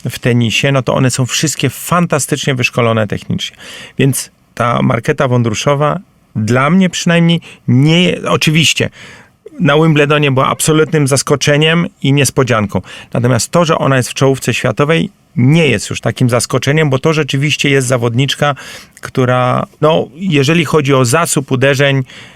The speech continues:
jest, y, jedną z najlepszych obecnie w turze.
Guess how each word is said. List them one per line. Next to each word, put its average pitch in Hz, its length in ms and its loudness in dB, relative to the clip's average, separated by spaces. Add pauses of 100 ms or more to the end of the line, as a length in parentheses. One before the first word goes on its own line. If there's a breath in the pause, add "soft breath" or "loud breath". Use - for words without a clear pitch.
(120)
jest, - 640 -2
y, 139 380 2
jedną 135 680 2
z - 260 -6
najlepszych 135 600 0
obecnie 113 380 -2
w - 60 -14
turze. - 320 -8